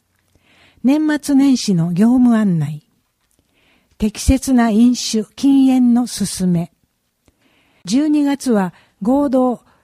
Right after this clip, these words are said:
滞納整理強化月間です。市営住宅の入居者を募集します。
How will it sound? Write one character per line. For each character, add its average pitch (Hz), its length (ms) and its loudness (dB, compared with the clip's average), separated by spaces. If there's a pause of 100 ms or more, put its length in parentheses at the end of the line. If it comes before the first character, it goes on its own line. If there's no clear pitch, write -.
(100)
滞 294 240 -2
納 302 220 -2
整 294 300 0
理 180 160 0
強 277 260 -4
化 269 140 -4
月 240 280 -2
間 175 240 -2
で 151 100 -4
す。 - 240 -12 (1700)
市 254 240 0
営 302 180 2
住 285 260 0
宅 202 240 -2
の 190 140 2
入 262 260 4
居 294 140 -2
者 190 240 0
を 156 60 -2
募 170 140 0
集 190 240 -2
し 190 180 -4
ま 175 160 0
す。 - 200 -16